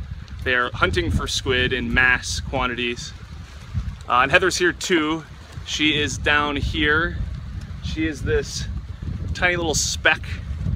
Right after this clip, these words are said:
of a human taking photos, taking in the scenery. So we're loving it here. It's an amazing place. You can kinda see some of the lush greenery behind us here.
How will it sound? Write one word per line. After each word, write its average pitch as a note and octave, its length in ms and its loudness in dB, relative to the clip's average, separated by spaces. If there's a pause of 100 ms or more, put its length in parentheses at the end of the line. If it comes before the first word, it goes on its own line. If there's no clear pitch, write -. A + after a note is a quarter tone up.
(120)
of C3+ 120 2
a C3 40 0
human C#3 640 0 (500)
taking D3 280 0
photos, C#3+ 600 4 (120)
taking D#3+ 240 2
in D3+ 100 4
the C#3+ 60 0
scenery. C3 340 0
So D3 160 2
we're D#3 100 6
loving F3 280 10
it C#3 100 2
here. C3 220 4
It's C3 120 -2
an D3+ 60 0
amazing D#3 380 4
place. C3 480 4
You C#3 80 -6
can C3+ 100 -6
kinda C3 220 0
see C#3 160 -2
some B2+ 200 -2
of B2 60 -2
the A#2 180 4 (440)
lush D3 300 4
greenery C#3+ 460 -2
behind C3 460 0
us B2+ 220 0
here. C3 360 0